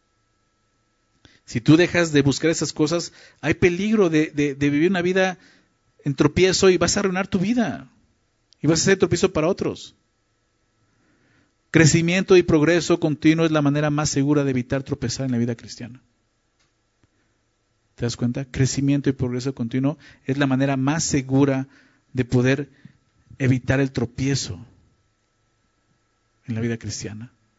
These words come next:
Es lo que nos está diciendo aquí. Vamos a ver el último versículo. Dice, "Porque de esta manera os será otorgada amplia y generosa entrada en el reino eterno de nuestro Señor y Salvador Jesucristo". El, el último beneficio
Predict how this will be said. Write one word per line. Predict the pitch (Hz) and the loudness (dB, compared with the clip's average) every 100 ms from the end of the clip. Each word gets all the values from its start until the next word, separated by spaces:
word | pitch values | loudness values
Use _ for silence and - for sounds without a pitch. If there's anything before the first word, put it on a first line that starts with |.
| _ | _
Es | 123 | -6
lo | 139 | -4
que | 147 | -4
nos | 127 | -6
está | 131 | -6
diciendo | 120 123 | -4 -6
aquí. | 113 110 - _ _ _ _ _ _ _ _ _ _ _ _ _ _ _ _ _ - | -6 -12 -20 _ _ _ _ _ _ _ _ _ _ _ _ _ _ _ _ _ -4
Vamos | 135 143 | -2 2
a | 139 | 2
ver | |
el | 139 | 2
último | 143 135 | 2 0
versículo. | 113 - 143 110 | 0 -4 -4 -4
Dice, | 127 131 139 - - _ - | -4 -4 -6 -10 -20 _ 4
"Porque | 156 - 156 | 4 6 4
de | 170 | 4
esta | 208 - | 4 2
manera | 190 170 165 160 185 - - _ | 2 2 2 0 -2 -6 -20 _
os | 165 147 | 2 4
será | 156 156 175 175 | 2 2 0 -2
otorgada | - 160 170 160 147 175 175 175 185 _ _ _ _ | 0 2 4 4 4 2 0 0 -6 _ _ _ _
amplia | 175 190 180 208 | 0 2 2 0
y | 180 | 2
generosa | 170 165 160 185 180 | 0 4 4 4 2
entrada | 180 - 175 180 190 | -2 -2 2 4 4
en | 180 | 2
el | 160 | -2
reino | 180 185 | -2 -2
eterno | 165 180 202 | 0 2 2
de | 180 | 0
nuestro | 147 151 | -4 -4
Señor | 170 | -2
y | 185 | 0
Salvador | 160 170 175 | 2 2 0
Jesucristo". | 160 - 190 185 - 131 _ _ _ _ _ _ _ _ _ _ _ - - _ - - | -6 -6 -8 -8 -10 -18 _ _ _ _ _ _ _ _ _ _ _ -20 -20 _ -20 -10
El, | 127 131 | -8 -2
el | 139 | -2
último | 160 202 180 | -2 0 0
beneficio | 160 143 180 180 - 170 | 2 0 -2 -4 0 0